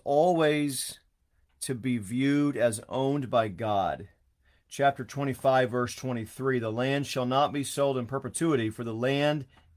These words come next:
is mine." The Lord is leading them into the promised land, and the Lord reminds them, "The land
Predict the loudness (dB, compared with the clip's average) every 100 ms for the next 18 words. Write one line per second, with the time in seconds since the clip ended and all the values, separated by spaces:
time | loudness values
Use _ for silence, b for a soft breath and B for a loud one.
0 | _ 2 2 2 0 -4 -6 -2 0 2
1 | 0 -2 -8 -14 -18 _ _ _ _ _
2 | b b b b -10 -4 0 2 0 -2
3 | -2 0 -2 -4 -4 0 0 0 -2 -2
4 | -2 -2 -4 -6 -6 -2 0 0 -2 0
5 | 0 0 -2 -6 -6 -4 -2 0 0 0
6 | -2